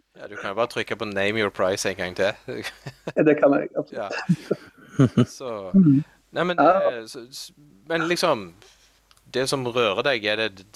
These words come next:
Speaker 1: er det fordi fortellingen er vakkert fortalt, eh,
Speaker 2: Ja.
Speaker 1: eller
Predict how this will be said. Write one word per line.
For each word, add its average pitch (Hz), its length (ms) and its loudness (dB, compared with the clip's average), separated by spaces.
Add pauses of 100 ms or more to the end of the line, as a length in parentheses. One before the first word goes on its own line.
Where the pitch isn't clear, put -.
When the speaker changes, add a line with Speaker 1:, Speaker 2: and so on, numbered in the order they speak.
(280)
Speaker 1:
er 98 180 -4
det 92 180 -8
fordi 90 360 -8
fortellingen 92 600 -4
er 90 220 -2 (240)
vakkert 90 260 -6
fortalt, - 800 -6
eh, 98 480 -6
Speaker 2:
Ja. 175 100 4 (140)
Speaker 1:
eller 101 100 -20